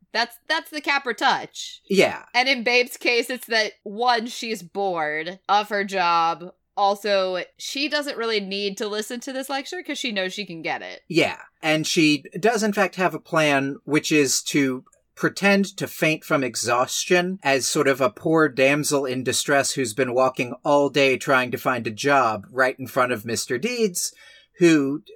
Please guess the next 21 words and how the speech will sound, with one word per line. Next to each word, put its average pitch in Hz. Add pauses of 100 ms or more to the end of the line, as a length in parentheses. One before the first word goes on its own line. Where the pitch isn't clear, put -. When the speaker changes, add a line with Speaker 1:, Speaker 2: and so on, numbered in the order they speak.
(380)
Speaker 2:
she -
does 160
not 143
know 247
this, 190
but 151
just -
thinks 139
generally 143
men 120
are 113
like 113
this. 110
But -
Mister 165
Deeds 127
in 117
particular 175
has 139
already 160
established 139